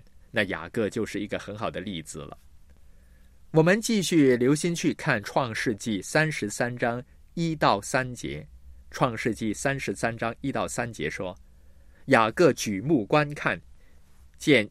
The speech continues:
以扫来了，后头跟着四百人，他就把孩子们分开交给利亚、拉结和两个使女，并且叫两个使女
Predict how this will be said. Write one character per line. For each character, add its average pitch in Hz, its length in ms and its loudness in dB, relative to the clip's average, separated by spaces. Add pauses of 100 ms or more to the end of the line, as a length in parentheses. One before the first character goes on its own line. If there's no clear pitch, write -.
(100)
以 113 200 -2
扫 80 200 2
来 82 260 -4
了， 110 140 -4 (640)
后 165 220 6
头 117 220 2
跟 208 240 2
着 180 120 6
四 - 220 -2
百 82 160 0
人， 80 220 -4 (600)
他 131 200 2
就 123 120 2
把 90 120 -2
孩 104 260 0
子 117 100 -6
们 98 280 -6
分 151 200 0
开 147 240 0
交 143 240 0
给 87 200 -4
利 120 240 -4
亚、 113 200 -2 (420)
拉 113 220 2
结 85 320 -6 (220)
和 113 320 -4 (100)
两 92 280 -4
个 98 120 -2
使 - 240 -6
女， 107 220 -10 (800)
并 214 180 6
且 110 240 0
叫 123 220 6
两 98 220 2
个 107 80 -6
使 - 160 -6
女 90 340 -2